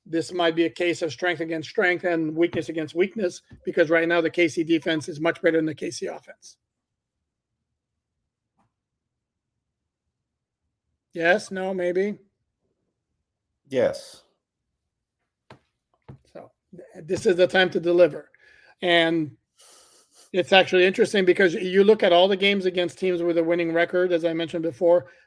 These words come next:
Speaker 1: the, the highest scoring game by the Dolphins over the past three years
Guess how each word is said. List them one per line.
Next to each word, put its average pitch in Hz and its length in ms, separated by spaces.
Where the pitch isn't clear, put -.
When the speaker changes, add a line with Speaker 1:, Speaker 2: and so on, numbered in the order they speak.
Speaker 1:
the, 175 120
the 170 140
highest 175 420
scoring 185 360
game 180 200
by 170 100
the 165 100
Dolphins 170 680
over 175 160
the 156 60
past 165 260
three 170 120
years 180 380